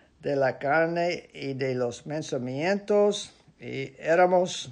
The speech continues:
por naturaleza hijos de ira,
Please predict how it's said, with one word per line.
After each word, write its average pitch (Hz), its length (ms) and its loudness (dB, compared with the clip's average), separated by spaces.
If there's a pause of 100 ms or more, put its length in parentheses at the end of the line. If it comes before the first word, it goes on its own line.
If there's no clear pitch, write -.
por 147 240 -4
naturaleza 135 1200 -2
hijos 165 680 2
de 131 240 -6
ira, 156 500 -2